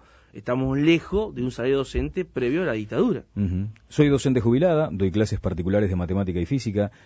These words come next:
Speaker 2: Si los resultados mejoraron es porque bajaron mucho los niveles de los inspectores, que piden bajar y bajar cada vez más. Los profes y maestros defendemos la educación", dice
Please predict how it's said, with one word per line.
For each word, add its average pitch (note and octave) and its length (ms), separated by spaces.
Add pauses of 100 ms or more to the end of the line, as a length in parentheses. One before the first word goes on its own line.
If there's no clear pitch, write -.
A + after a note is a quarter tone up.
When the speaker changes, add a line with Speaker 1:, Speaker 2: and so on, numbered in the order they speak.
(160)
Speaker 2:
Si - 180
los A#2+ 120
resultados C#3 460
mejoraron C3 540
es E2 80
porque G2 240
bajaron A#2 380
mucho C#3+ 260
los A2 140
niveles A#2+ 540
de E2 180
los F2+ 180
inspectores, E2 840 (100)
que F2+ 100
piden C3 320
bajar B2 260
y A#2+ 60
bajar G2 280
cada F2 180
vez D#2 100
más. G#2 300 (420)
Los G#2+ 160
profes B2 320
y A2 60
maestros F#2 360
defendemos E2 480
la E2 280
educación", D#2 500
dice C#2+ 320